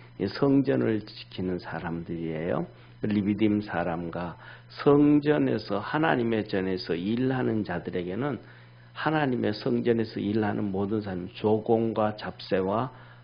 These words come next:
부세는 절대로 받으면 안 된다. 이전부터 시작해서 이 역사적으로 이렇게 내려오는 거, 역사적으로. 조공과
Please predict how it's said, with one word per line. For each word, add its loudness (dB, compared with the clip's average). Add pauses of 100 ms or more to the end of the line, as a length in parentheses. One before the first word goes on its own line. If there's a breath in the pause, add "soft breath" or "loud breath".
(240 loud breath)
부세는 0
절대로 0
받으면 -2
안 -6
된다. -8 (460 loud breath)
이전부터 2
시작해서 -2
이 0
역사적으로 0
이렇게 -6
내려오는 -6
거, -10
역사적으로. -10 (380 loud breath)
조공과 0